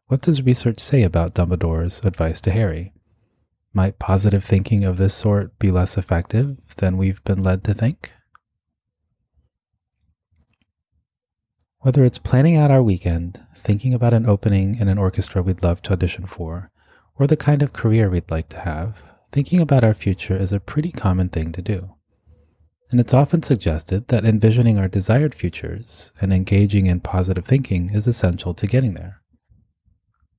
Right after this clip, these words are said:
But researcher Gabrielle Oettingen suggests that the reality is a little more nuanced than this,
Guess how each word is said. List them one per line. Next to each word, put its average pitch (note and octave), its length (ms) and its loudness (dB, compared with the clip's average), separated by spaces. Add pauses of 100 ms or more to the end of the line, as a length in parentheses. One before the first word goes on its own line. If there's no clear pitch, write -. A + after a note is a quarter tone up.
(380)
But C3+ 180 0
researcher D3 580 0
Gabrielle G#2+ 640 2
Oettingen G2 800 -4
suggests - 640 -2
that A#2 200 0
the A#2+ 100 -2
reality D3+ 440 2
is C#3 140 0
a B2+ 60 0
little D3 260 -2
more D3 160 0
nuanced A2+ 600 -4
than E2 160 -10
this, - 360 -16